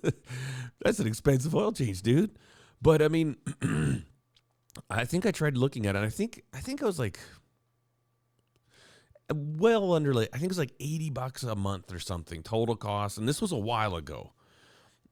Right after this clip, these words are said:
And, you know, I can't get a car, like, th-, an average car payment here, I would say, is probably at least four hundred dollars a month.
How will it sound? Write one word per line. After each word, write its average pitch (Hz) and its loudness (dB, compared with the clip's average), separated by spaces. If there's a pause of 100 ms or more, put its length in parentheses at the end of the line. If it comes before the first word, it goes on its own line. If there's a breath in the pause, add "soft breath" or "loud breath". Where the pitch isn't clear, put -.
(100)
And, 131 0
you 143 2
know, 151 4
I 156 2
can't 202 -4
get 147 0
a 127 0
car, 92 -4 (340)
like, 120 0
th-, 127 -6
an 123 0
average 120 0
car 107 -6
payment 123 -2
here, 110 0
I 110 4
would 101 0
say, 107 -2
is 95 -4
probably 113 -2
at 90 -6
least 113 -6
four 101 -4
hundred 95 -4
dollars 85 -2
a 78 -10
month. 60 -14